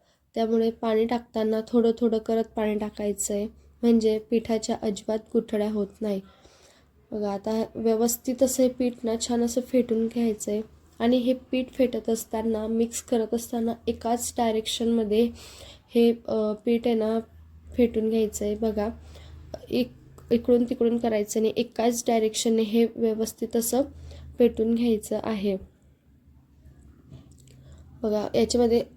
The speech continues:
अजिबात गुठळ्या नाही आहे, तुम्ही बघू शकतायत. मस्त असं आता हे मिक्स होतं आहे. पीठ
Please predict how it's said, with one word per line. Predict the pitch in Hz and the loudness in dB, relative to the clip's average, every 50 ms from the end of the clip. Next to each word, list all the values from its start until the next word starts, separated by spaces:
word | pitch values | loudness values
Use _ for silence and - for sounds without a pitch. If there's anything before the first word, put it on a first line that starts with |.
| - - - - | -20 -20 -10 -4
अजिबात | - 226 214 196 - 214 226 226 214 214 | -2 -2 0 0 0 0 0 0 0 2
गुठळ्या | 240 233 233 - - 220 214 214 | 0 0 0 0 0 2 2 2
नाही | 208 220 220 214 208 | 2 2 2 2 0
आहे, | 202 226 - - - - - - - _ _ - | 0 -4 -6 -12 -20 -20 -20 -20 -20 _ _ -6
तुम्ही | 233 220 220 220 | -2 0 2 2
बघू | 220 226 214 214 233 | 2 2 2 2 2
शकतायत. | 233 - - 226 - - - 214 208 208 - - - | 0 0 -4 -6 -6 -6 -4 -2 -2 -2 -4 -4 -4
मस्त | 220 226 - - _ - | -4 -4 -4 -8 _ -4
असं | 226 226 226 - 226 220 | -4 -2 -2 -2 -2 -2
आता | 208 - - | -2 -2 -2
हे | 226 214 226 220 | 0 2 2 2
मिक्स | 220 214 208 208 - - - - | 4 2 0 0 -2 -6 -2 0
होतं | 233 214 - - 208 | 0 0 0 -2 -2
आहे. | 208 214 247 254 - - - _ _ _ _ _ _ _ _ _ _ _ - _ _ _ _ _ _ - - _ _ _ _ _ _ _ _ _ _ _ _ _ _ _ _ - _ _ _ _ _ _ _ _ _ _ _ - _ _ _ _ _ _ _ _ _ _ _ _ _ _ _ _ _ _ _ _ _ _ _ _ _ _ - - - | -2 -2 -2 -4 -8 -18 -20 _ _ _ _ _ _ _ _ _ _ _ -20 _ _ _ _ _ _ -20 -20 _ _ _ _ _ _ _ _ _ _ _ _ _ _ _ _ -20 _ _ _ _ _ _ _ _ _ _ _ -20 _ _ _ _ _ _ _ _ _ _ _ _ _ _ _ _ _ _ _ _ _ _ _ _ _ _ -20 -12 -2
पीठ | - 240 233 | -2 -2 -2